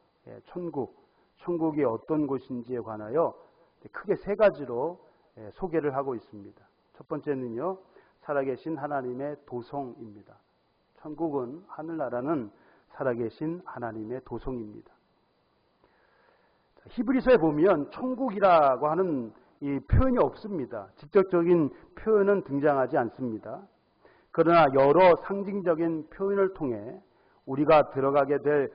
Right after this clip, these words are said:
영원한 나라를 묘사하고 있습니다. 예를 들면 십일 장 십육 절에 뭐라고 했습니까? 그들이 이제는 더 나은 본향을 사모하니,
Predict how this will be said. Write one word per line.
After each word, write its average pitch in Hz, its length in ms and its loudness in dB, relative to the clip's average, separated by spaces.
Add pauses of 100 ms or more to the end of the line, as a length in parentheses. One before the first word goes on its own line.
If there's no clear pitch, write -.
(240)
영원한 147 580 2
나라를 123 560 -4 (200)
묘사하고 120 540 -2
있습니다. 110 540 -10 (100)
예를 170 220 -2
들면 165 540 -6
십일 208 360 -12
장 190 140 -4
십육 185 420 -8
절에 151 180 -4
뭐라고 135 360 -2
했습니까? 120 640 -10 (640)
그들이 156 380 0
이제는 147 460 0 (320)
더 147 440 0
나은 165 520 0
본향을 139 580 -6
사모하니, 135 580 -10